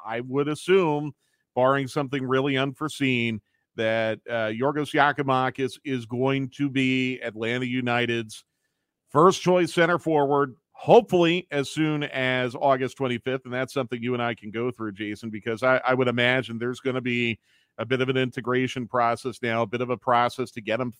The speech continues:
fit. There's still plenty of time. Uh, today is February eighth. We're talking about two and a half weeks. But really good news for Atlanta United. Um, they need the depth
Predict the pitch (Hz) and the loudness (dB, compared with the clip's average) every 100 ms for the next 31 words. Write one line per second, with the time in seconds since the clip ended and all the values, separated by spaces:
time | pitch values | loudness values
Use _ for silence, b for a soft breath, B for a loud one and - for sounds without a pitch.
0 | - 127 131 _ _ _ 123 110 151 135 | 0 0 0 _ _ _ -8 2 4 4
1 | 131 131 147 151 - 127 117 127 139 _ | 2 -2 -2 -6 -2 0 0 -2 -6 _
2 | _ _ - 98 101 101 127 131 131 127 | _ _ -8 -4 -2 -4 0 2 2 2
3 | 147 135 139 127 135 - 143 139 147 135 | 0 0 2 2 0 -4 -4 -2 -2 -4
4 | 127 - 131 127 127 120 117 117 117 110 | -6 0 2 2 -2 -2 2 2 2 -2
5 | _ 147 143 131 127 127 127 117 107 120 | _ -4 -2 -2 -2 -4 -4 -6 -4 -6
6 | - - _ _ _ _ 135 127 123 113 | -10 -16 _ _ _ _ 4 6 4 0
7 | - 131 170 214 196 208 202 208 - 196 | -10 2 6 6 6 6 6 0 2 2
8 | 185 180 175 160 156 156 156 170 151 131 | 2 2 0 0 0 0 0 0 -4 -8
9 | - 127 123 120 117 113 113 - _ _ | -6 -2 2 2 2 0 -6 -12 _ _
10 | 117 151 156 151 160 185 170 139 151 147 | -2 0 2 2 2 0 -2 -4 0 4
11 | 180 - | 2 2